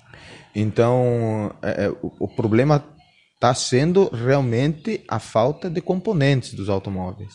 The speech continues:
É esse que tá tendo problema. E começa lá do princípio, matéria-prima, siderúrgica, a, a fabricante de plásticos, deze-, é isso que tá atrapalhando a vida de todos os montadores no Brasil nesse momento hoje.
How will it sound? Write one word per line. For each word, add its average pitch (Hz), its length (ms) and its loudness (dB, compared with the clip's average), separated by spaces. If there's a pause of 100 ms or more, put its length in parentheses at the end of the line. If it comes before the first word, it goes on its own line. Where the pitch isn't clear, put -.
É 98 100 -4
esse 139 240 -2
que 160 80 -10
tá 165 80 -6
tendo 165 200 -6
problema. 139 440 -2
E 104 80 -2
começa 139 360 0
lá 151 100 0
do 190 80 -4
princípio, 202 580 -4
matéria-prima, 117 600 -2
siderúrgica, 123 760 0 (640)
a, 92 420 2 (120)
a 92 380 0
fabricante 107 400 -2
de 110 80 -2
plásticos, 143 800 4 (360)
deze-, 110 480 2
é 107 200 4
isso 208 440 2
que 214 140 -2
tá 175 560 0 (220)
atrapalhando 135 1080 6
a 139 120 -2
vida 147 600 -2
de 127 220 0
todos 196 360 0
os 180 60 -8
montadores 143 540 0
no 143 60 -2
Brasil 127 340 0
nesse 135 380 0
momento 127 360 -4
hoje. 95 280 -6